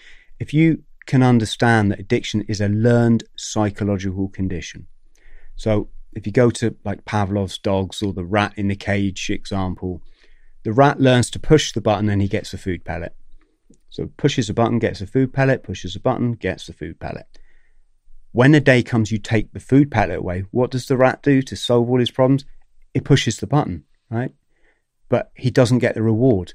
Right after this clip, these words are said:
So what does he do? He pushes the button again, but he doesn't get the reward. If you can understand that, that's addiction. You,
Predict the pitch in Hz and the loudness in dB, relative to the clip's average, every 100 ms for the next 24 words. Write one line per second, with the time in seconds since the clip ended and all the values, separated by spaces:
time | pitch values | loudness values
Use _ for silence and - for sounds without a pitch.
0 | - - 101 113 113 117 120 147 147 143 | -20 -14 -8 -6 -4 -4 0 2 2 -2
1 | _ - 113 - 98 104 139 - 92 90 | _ -10 -8 -6 -4 2 2 2 -4 -6
2 | 85 - - - - - 87 107 113 107 | -10 -14 -20 -20 -14 -8 -6 0 0 0
3 | 107 - 98 101 113 92 - - - - | -4 -4 -4 -2 -2 -2 -6 -20 -20 -20
4 | - - - - 156 156 151 143 123 - | -20 -16 -12 -2 0 4 4 4 4 0
5 | 123 117 98 - 131 - 120 139 - 92 | 0 2 0 0 0 0 2 2 2 -6
6 | 95 107 | -2 -2